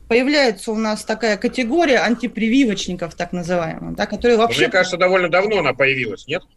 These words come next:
Speaker 2: То есть это не но-, не новость.
Speaker 1: Не новость. Я ещё помню, как я, э, лежала в роддоме, и как мы ещё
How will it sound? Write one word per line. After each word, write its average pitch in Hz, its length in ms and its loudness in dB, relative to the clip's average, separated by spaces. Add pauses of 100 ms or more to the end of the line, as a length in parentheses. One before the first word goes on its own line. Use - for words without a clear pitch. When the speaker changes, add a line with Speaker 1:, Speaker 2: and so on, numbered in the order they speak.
(240)
Speaker 2:
То - 100 -2
есть 127 100 0
это 147 120 0
не 160 160 0
но-, 190 200 0
не 165 140 0
новость. 151 440 0 (600)
Speaker 1:
Не 262 180 4
новость. 226 540 2
Я 277 100 2
ещё 285 220 0
помню, 262 280 0
как 240 200 -2
я, 240 260 2 (340)
э, 196 760 2
лежала 262 440 2
в 220 60 -2
роддоме, 247 640 2
и 196 60 -10
как 240 200 -2
мы 262 120 4
ещё 240 300 0